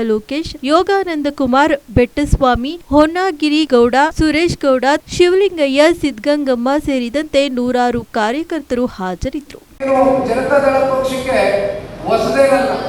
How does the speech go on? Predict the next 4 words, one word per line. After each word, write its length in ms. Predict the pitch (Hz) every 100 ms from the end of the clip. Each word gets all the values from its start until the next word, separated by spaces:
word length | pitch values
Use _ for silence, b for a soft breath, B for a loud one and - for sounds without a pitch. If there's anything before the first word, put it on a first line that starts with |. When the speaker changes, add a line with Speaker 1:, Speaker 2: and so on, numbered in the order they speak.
| - - - - - -
Speaker 2:
ನಾಲ್ಕು 540 | 180 208 277 285 285 277
ಬಾರಿ 260 | 277 285
ಬಹುಶಃ 480 | 277 277 277 285 262 254 - - -
ಶಾಸಕರನ್ನ 640 | 262 254 - 285 269 269